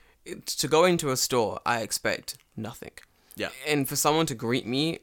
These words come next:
Speaker 1: it's gonna shock and confuse my English sensibilities, and I'm not gonna
Speaker 2: It'll
Speaker 1: wanna
Speaker 2: be fucking weird.
Speaker 1: It'll be weird. Going to the store, "Morning, sir." The fuck are you? Like, <laughs> don't. Can I help it?
Speaker 2: Please, please,
Speaker 1: Fuck.
Speaker 2: please go away from me.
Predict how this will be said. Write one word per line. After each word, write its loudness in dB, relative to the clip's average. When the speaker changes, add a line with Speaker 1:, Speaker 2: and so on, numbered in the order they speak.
Speaker 1:
it's -6
gonna -2
shock -2
and -4
confuse -8
my -10
English -10
sensibilities, -10
and -10
I'm -10
not 2
gonna 0
Speaker 2:
It'll -4
Speaker 1:
wanna -6
Speaker 2:
be -16
fucking -6
weird. -6
Speaker 1:
It'll -6
be -10
weird. -10
Going 0
to -2
the -4
store, -2
"Morning, -6
sir." -4
The -12
fuck -8
are -10
you? -8
Like, -10
<laughs> -6
don't. -6
Can 4
I 4
help 4
it? -6
Speaker 2:
Please, 0
please, -2
Speaker 1:
Fuck. 2
Speaker 2:
please -2
go 0
away 0
from -12
me. -12